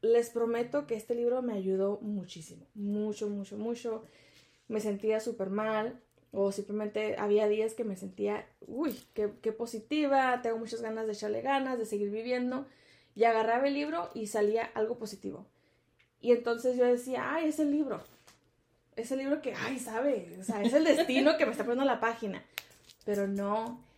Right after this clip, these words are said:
es uno, es uno porque estoy, es, es cuando estás listo de escuchar lo que tienes que escuchar. Es de ponerse uno a decir, "¿Sabes qué? Hoy me siento feliz, me siento positiva". Agarras el libro y te va a salir lo positivo. Lo vas a leer y lo vas a entender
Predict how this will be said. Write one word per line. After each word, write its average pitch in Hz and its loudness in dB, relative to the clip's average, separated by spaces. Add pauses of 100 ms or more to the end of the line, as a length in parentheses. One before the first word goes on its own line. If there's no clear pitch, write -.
(120)
es 202 -4
uno, 202 -2
es 208 -6
uno 240 0
porque 214 -4
estoy, 208 2
es, 202 -6
es 208 0
cuando 220 -2
estás 208 -6
listo 220 -4
de 202 -2
escuchar 196 -6
lo 208 0
que 208 -6
tienes 196 -8
que 214 -6
escuchar. 190 -10 (460)
Es 208 2
de 220 0
ponerse 208 -2
uno 214 -4
a 220 -2
decir, 202 -4
"¿Sabes 202 -6
qué? - -6
Hoy 214 2
me 226 -2
siento 233 -6
feliz, 226 -4
me 233 -4
siento 208 -8
positiva". 226 -4
Agarras 208 -4
el 208 0
libro 269 -4
y 220 -8
te 202 -6
va 202 -4
a 208 -6
salir 226 0
lo 247 -2
positivo. 220 -8
Lo 202 0
vas 202 -4
a 254 -2
leer 226 0
y 220 -6
lo 196 -2
vas 190 -6
a - -8
entender 220 -4